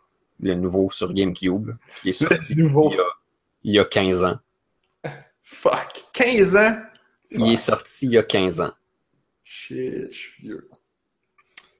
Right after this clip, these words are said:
Speaker 1: Puis, ben, c'est ça, je capote un peu. Euh, ça, ça me rappelle ce temps-là où est-ce que le GameCube, Metroid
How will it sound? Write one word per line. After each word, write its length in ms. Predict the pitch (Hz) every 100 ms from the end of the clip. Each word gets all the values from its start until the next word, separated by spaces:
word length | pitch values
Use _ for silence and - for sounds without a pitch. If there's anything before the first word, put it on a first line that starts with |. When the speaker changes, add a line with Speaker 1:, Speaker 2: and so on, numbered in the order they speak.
| _ -
Speaker 1:
Puis, 460 | 117 107 107 104
ben, 540 | 101 98 95 95 92 92
c'est 240 | - -
ça, 200 | 151 -
je 140 | 92 -
capote 440 | - - 101 -
un 100 | 107
peu. 480 | 104 92 95 95 95
Euh, 140 | 82
ça, 260 | 101 92 90
ça 160 | - 101
me 80 |
rappelle 300 | 104 110 160
ce 140 | 165 147
temps-là 440 | - 113 104 110 120
où 100 | 101
est-ce 160 | 101
que 260 | - 113 107
le 180 | 113 104
GameCube, 760 | 104 110 113 - 110 110 117 113 107 -
Metroid 440 | 107 104 123 110